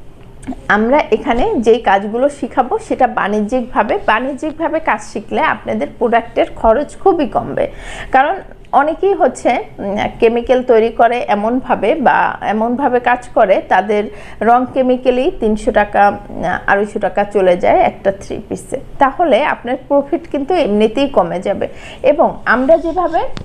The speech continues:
রং কেমিক্যাল তৈরি করি, আমাদের একটা থ্রি পিসের হচ্ছে তিরিশ পঁয়ত্রিশ টাকার উপরে খরচ হয় না। সেক্ষেত্রে আপনার খরচ কিন্তু অনেক বেশি কম, আহ, অনেক কম হবে।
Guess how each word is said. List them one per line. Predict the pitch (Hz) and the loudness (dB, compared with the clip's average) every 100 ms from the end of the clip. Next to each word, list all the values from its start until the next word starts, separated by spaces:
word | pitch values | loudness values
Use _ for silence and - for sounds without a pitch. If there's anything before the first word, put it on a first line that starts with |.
| - | -2
রং | 208 214 220 | 2 2 2
কেমিক্যাল | 247 247 302 294 | -2 -2 -2 2
তৈরি | 247 208 190 | 2 4 2
করি, | 202 262 | 2 4
আমাদের | 359 262 269 302 | 4 4 2 4
একটা | 311 - 330 | 2 0 -10
থ্রি | 330 285 233 | -6 -4 -4
পিসের | 262 - 330 285 | -4 -2 0 2
হচ্ছে | 247 - - | 2 2 0
তিরিশ | - 208 214 - | 0 0 -2 0
পঁয়ত্রিশ | 202 190 190 208 | 2 2 0 -6
টাকার | - - 254 | -4 -2 0
উপরে | 269 - 190 220 | 0 0 0 0
খরচ | - - 330 339 - | -4 0 2 2 2
হয় | 202 - | 0 0
না। | - 285 - - | -8 -10 -12 -2
সেক্ষেত্রে | 339 339 - - 269 - - - - | 0 0 -2 0 0 0 -8 -6 -2
আপনার | 240 330 | -2 -2
খরচ | - - 214 - | -6 -2 -2 -2
কিন্তু | 240 339 | -6 0
অনেক | 202 214 240 240 | 2 2 0 0
বেশি | 214 185 - 262 | 0 0 -2 -2
কম, | 165 151 185 - | 0 0 -2 -4
আহ, | 202 - | 0 2
অনেক | 220 277 330 - | 2 2 -2 2
কম | 220 214 | 4 4
হবে। | 240 - - | 0 -4 -4